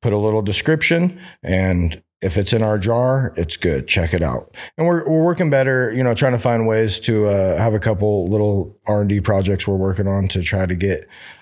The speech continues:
or find a way for customers to find out what's in the jar instead of just blind, buying blind. Like, at least what's the terp profile, what's expected. But,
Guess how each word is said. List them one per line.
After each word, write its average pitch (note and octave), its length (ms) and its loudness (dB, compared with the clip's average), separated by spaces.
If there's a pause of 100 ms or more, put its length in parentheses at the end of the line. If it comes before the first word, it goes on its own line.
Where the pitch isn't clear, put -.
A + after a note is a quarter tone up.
(120)
or G2 180 0
find A2 260 0
a G#2 60 0
way G2+ 340 2
for G2 200 -4
customers G2 580 0
to - 80 -2
find G2 320 0
out G2+ 160 2
what's G2+ 220 0
in A2 100 0
the A2 80 0
jar A2+ 480 0
instead F#2+ 260 0
of F2+ 80 -2
just E2+ 200 -4
blind, F2+ 440 -2
buying F2+ 380 -2
blind. F#2 400 -2 (320)
Like, G2 160 -2
at G2 80 0
least G2 240 -2
what's G2 240 0
the G2+ 80 -2
terp F#2+ 300 -2
profile, F2+ 520 0
what's F2 220 -2
expected. F2 720 -4
But, D#2+ 240 -8